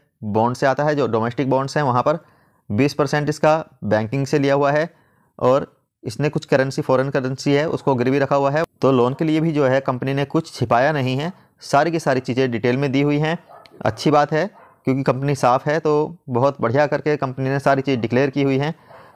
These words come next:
कंपनी ने देखिए एक्विजिशन भी किया है, और अगर हम देखें तो जो हमारा आरईसी है उसमें बावन परसेंट, सॉरी, तिरपन परसेंट के लगभग,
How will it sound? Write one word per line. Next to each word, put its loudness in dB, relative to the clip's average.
कंपनी 0
ने 0
देखिए 2
एक्विजिशन 0
भी 2
किया 2
है, -2
और 4
अगर -2
हम -4
देखें 0
तो 4
जो 4
हमारा 0
आरईसी 2
है 0
उसमें 0
बावन 4
परसेंट, -4
सॉरी, 2
तिरपन 0
परसेंट -2
के 2
लगभग, 0